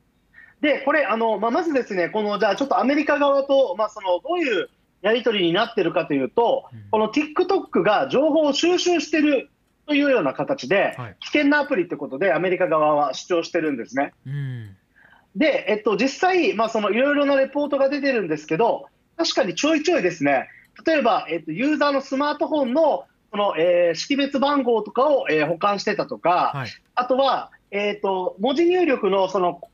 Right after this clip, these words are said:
Speaker 1: コピーした、えー、その文字列を勝手に見ていたとかですね、
Speaker 2: うん。
Speaker 1: こういう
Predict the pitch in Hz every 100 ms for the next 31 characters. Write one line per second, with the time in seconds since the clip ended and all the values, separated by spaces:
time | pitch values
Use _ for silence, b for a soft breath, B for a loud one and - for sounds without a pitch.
0 | - 311 349 311 208 185 - 247 175 -
1 | B B - 180 185 196 196 214 285 277
2 | - 254 - 214 233 220 220 156 247 254
3 | 190 160 139 135 123 - 147 120 127 117
4 | - 269 269 262 254